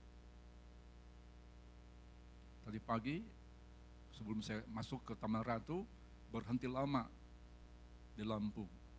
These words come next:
menunggu lampu putaran itu jadi hijau. Lama memang. Tiba-tiba nyalon mobil dari belakang,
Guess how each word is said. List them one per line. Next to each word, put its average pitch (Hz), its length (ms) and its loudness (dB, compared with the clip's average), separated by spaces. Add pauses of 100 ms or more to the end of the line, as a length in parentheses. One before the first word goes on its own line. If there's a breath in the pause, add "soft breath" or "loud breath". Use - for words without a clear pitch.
(440)
menunggu 113 560 10 (880)
lampu 110 240 8
putaran 113 480 4
itu 110 240 -2
jadi 101 320 2
hijau. 104 320 4 (1300)
Lama 151 360 8
memang. 110 240 8 (1500)
Tiba-tiba 120 320 6
nyalon 127 320 12
mobil 127 400 8
dari 113 160 6
belakang, 113 400 6